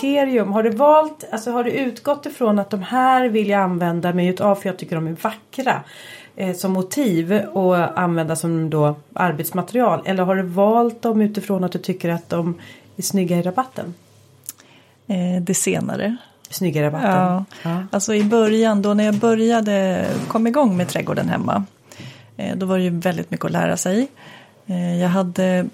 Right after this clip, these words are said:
Speaker 2: precis varit, eller jag var egentligen sjukskriven för utmattning och började sätta spaden i jorden och upptäckte, liksom, hur gott det gjorde, eh, för mig. Så, och som för många andra, trädgård är ju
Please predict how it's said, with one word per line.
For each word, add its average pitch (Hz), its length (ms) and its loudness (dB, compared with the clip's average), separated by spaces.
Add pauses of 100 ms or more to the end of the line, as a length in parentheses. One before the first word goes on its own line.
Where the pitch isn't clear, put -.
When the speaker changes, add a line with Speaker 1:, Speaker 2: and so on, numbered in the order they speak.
Speaker 2:
precis 214 720 0
varit, 175 340 -2 (200)
eller 208 160 0
jag 220 140 2
var 202 260 2
egentligen 175 320 0
sjukskriven - 840 -2
för - 140 -6
utmattning - 920 -4 (200)
och 175 240 -2
började 175 300 -2
sätta 170 280 -4
spaden 156 440 -2
i 165 40 0
jorden 180 440 -2
och - 80 -4
upptäckte, - 420 -6
liksom, - 340 -4
hur 175 80 0
gott 269 260 -2
det - 100 -6
gjorde, - 360 -6 (420)
eh, 185 320 -10 (120)
för - 160 -8
mig. - 280 -2 (520)
Så, - 200 -10
och 185 200 0
som 170 200 -4
för 170 120 -6
många 160 260 -2
andra, 170 320 0
trädgård 196 400 -2
är 185 40 0 (180)
ju 160 240 -2